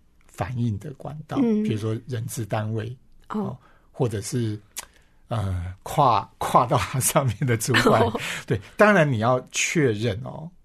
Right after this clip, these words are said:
Speaker 1: 不是你的问题。
Speaker 2: 嗯。
Speaker 1: 哎，因为有时候其实是你自己的，你自己的状况，你造成这个主管对你的这种方式。
Speaker 2: 对。
Speaker 1: 哦，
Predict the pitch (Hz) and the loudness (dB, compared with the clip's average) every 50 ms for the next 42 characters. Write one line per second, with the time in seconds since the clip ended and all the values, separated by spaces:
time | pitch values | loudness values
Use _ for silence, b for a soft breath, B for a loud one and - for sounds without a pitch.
0 | _ - - 110 110 - 180 135 117 107 - 143 131 123 120 120 131 135 - - | _ -10 -8 -6 -4 -2 -2 -2 -2 -2 -6 -6 -6 -8 -6 -8 -8 -10 -14 -16
1 | - 240 254 _ _ _ _ _ _ _ - 220 214 196 180 - - - - 143 | -18 -20 -20 _ _ _ _ _ _ _ -4 -2 0 0 0 0 -2 -4 0 2
2 | 147 160 147 131 135 B B B B B B 123 107 104 92 - - 131 139 160 | 4 4 4 2 0 B B B B B B -2 -2 -2 -2 -2 0 2 2 4
3 | 151 139 135 - _ - - - 123 113 127 135 131 127 - - 170 143 131 113 | 2 2 0 -4 _ -8 -6 -4 -2 0 0 0 0 2 0 0 0 0 0 -2
4 | 92 95 - - 180 165 120 113 - - 113 123 - - 143 135 151 160 185 - | -2 -4 -4 -2 -2 -2 -2 -4 -6 -10 -10 -12 -14 -12 -12 -12 -12 -14 -18 -20
5 | _ _ _ _ _ _ _ _ - 131 123 117 110 - - 160 143 - - 120 | _ _ _ _ _ _ _ _ -6 -6 -4 -4 -6 -4 -2 -2 -2 -2 -4 -8
6 | 117 - - - 127 113 107 117 117 - 123 110 120 131 160 - 139 117 - - | -10 -10 -8 -4 -4 -4 -2 -4 -6 -8 -8 -8 -8 -8 -10 -10 -10 -10 -6 -4
7 | 131 117 110 - 123 113 113 117 110 110 - - 135 120 127 123 123 123 123 - | -2 -2 -2 -4 -4 -6 -4 -4 -6 -6 -8 -10 -10 -8 -6 -6 -6 -8 -6 -2
8 | 147 127 110 101 110 120 120 123 151 - _ - _ - - 139 - 160 170 _ | -2 -2 -2 -2 -4 -8 -10 -10 -14 -16 _ -20 _ -14 -12 -12 -12 -14 -16 _
9 | - - 117 127 123 123 139 151 165 180 - - - 120 104 101 107 - - - | -12 -12 -10 -10 -10 -10 -10 -12 -14 -14 -10 -4 -2 -2 -2 -2 -4 -6 -6 -8
10 | - 127 143 - _ - - 190 180 - - | -8 -10 -14 -14 _ -4 -2 -2 -2 -4 -6